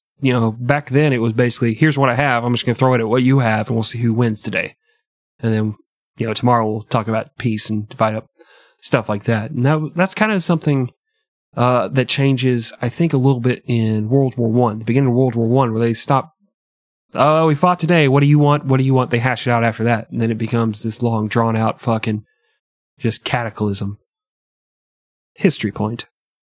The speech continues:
Well, another victory over the Austrians would actually force the Austrians to sign a peace treaty, but that battle wouldn't happen until December of that year.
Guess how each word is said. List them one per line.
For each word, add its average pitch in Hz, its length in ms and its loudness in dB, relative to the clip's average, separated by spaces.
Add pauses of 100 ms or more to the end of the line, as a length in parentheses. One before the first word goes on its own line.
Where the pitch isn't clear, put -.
(920)
Well, 139 120 4
another 190 260 4
victory 143 400 2
over 123 280 2
the 113 120 0
Austrians 135 560 0 (140)
would 120 100 0
actually 120 360 -2
force 120 300 -2
the 104 100 -2
Austrians 113 380 -2
to - 60 -2
sign 120 220 0
a 120 40 -2
peace 131 220 -2
treaty, 151 380 0 (360)
but 117 120 -4
that 127 200 0
battle 139 260 0
wouldn't 127 240 0
happen 123 320 0
until 110 240 -2
December 110 440 0
of 107 120 -6
that 107 180 -4
year. 104 300 -4